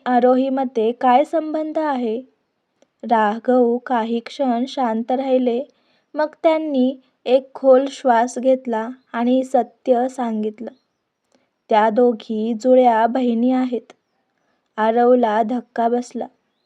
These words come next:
"जुळ्या बहिणी? मग त्यांनी कधी सांगितलं का नाही?"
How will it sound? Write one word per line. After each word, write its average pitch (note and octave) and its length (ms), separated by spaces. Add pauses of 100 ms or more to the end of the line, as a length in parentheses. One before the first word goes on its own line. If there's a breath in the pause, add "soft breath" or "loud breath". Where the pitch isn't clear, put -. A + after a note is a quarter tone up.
(360)
"जुळ्या A#3 280
बहिणी? D4+ 480 (680)
मग C#4 120 (140)
त्यांनी D#4+ 340
कधी E4 220
सांगितलं B3+ 600
का E4 160
नाही?" D4 380